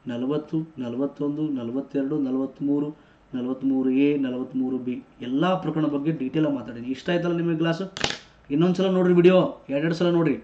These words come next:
ಪ್ರಕರಣಗಳು ಮಾತ್ರ ನೆನ್ಪಿಟ್ಕೋಬೇಕು. ನಾ ಹೇಳೀನಿ, ಇದು ಬೆಂಕಿ.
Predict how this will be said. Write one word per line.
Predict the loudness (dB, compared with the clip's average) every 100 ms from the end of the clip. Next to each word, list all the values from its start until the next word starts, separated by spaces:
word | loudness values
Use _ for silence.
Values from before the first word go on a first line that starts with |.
| -12 -20 -16 -8
ಪ್ರಕರಣಗಳು | -2 0 4 4
ಮಾತ್ರ | 4 2
ನೆನ್ಪಿಟ್ಕೋಬೇಕು. | 0 0 2 4 4 4
ನಾ | 2
ಹೇಳೀನಿ, | 4 4 4
ಇದು | 4
ಬೆಂಕಿ. | 4 2 2 0 -6